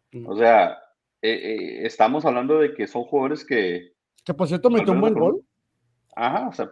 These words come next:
Speaker 1: Es que
Speaker 2: sí, muy
Speaker 1: tiene,
Speaker 2: bueno, de
Speaker 1: ti-,
Speaker 2: hecho.
Speaker 1: San Luis tiene, tiene hombres, no tiene nombres. Y eso,
Speaker 2: Sí, te
Speaker 1: eso,
Speaker 2: digo.
Speaker 1: yo siento que, yo siento que eso ha sido, eso ha sido la clave,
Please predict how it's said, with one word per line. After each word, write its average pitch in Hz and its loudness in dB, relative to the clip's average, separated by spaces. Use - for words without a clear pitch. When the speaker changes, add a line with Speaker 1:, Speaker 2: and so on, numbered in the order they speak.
Speaker 1:
Es - -20
que - -20
Speaker 2:
sí, - -2
muy 127 -2
Speaker 1:
tiene, 233 2
Speaker 2:
bueno, 190 -2
de 90 2
Speaker 1:
ti-, - -6
Speaker 2:
hecho. - -12
Speaker 1:
San - 0
Luis 196 -2
tiene, 220 -2
tiene 202 0
hombres, 165 -2
no 139 -10
tiene 151 -6
nombres. 131 -8
Y 135 -4
eso, 135 -2
Speaker 2:
Sí, 160 -2
te 147 -2
Speaker 1:
eso, 160 -2
Speaker 2:
digo. 170 0
Speaker 1:
yo 147 -6
siento 165 -6
que, 139 -2
yo 135 -8
siento 151 -8
que - -12
eso 139 -8
ha 143 -8
sido, 156 -4
eso 139 -12
ha 139 -16
sido 147 -4
la 139 -10
clave, 123 -8